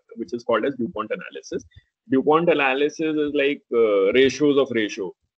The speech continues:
मतलब, uh, ratio of ratios। जैसे होता है ना क्या, uh, fund of funds and, uh, things like that। So, uh, basically it, it, it is, uh, it talks कि, uh, सारे ratios ठीक हैं, it's, it's all good,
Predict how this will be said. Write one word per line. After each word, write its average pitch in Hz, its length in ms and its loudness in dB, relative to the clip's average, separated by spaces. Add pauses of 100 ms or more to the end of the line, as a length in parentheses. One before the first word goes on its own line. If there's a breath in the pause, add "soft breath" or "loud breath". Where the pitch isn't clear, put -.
(240)
मतलब, 107 260 -6
uh, 101 320 -4
ratio 123 260 0
of 120 80 0
ratios। 104 460 -4 (440)
जैसे 113 160 -2
होता 123 220 -4
है - 0 -
ना 170 60 -6
क्या, 123 460 -6
uh, - 380 -14 (200)
fund 135 240 2
of 127 100 6 (140)
funds 113 400 -2 (600)
and, 117 300 -2
uh, 107 280 0 (100)
things 123 160 0
like 113 260 0
that। - 120 -4 (120)
So, 117 80 0
uh, 110 320 -8
basically 131 520 -2 (100)
it, 127 160 -8
it, 131 260 -10
it 131 280 -2
is, 139 100 -2
uh, 120 340 -8
it - 180 -10 (140)
talks - 380 -2
कि, 143 480 -4 (280)
uh, 110 320 -8 (440)
सारे 156 340 0
ratios 151 380 -2 (420)
ठीक 123 260 -2
हैं, 123 220 -6 (500)
it's, - 240 -16
it's 113 200 -2
all 123 200 0
good, 113 220 -4